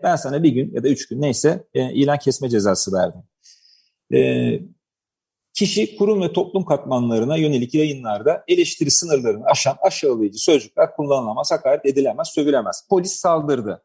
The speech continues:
İşte bu size, e, basın ilan kurumunun dünya görüşüne göre,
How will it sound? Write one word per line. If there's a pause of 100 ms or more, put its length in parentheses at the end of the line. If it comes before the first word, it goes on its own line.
(480)
İşte
bu
size, (160)
e,
basın
ilan
kurumunun
dünya
görüşüne
göre,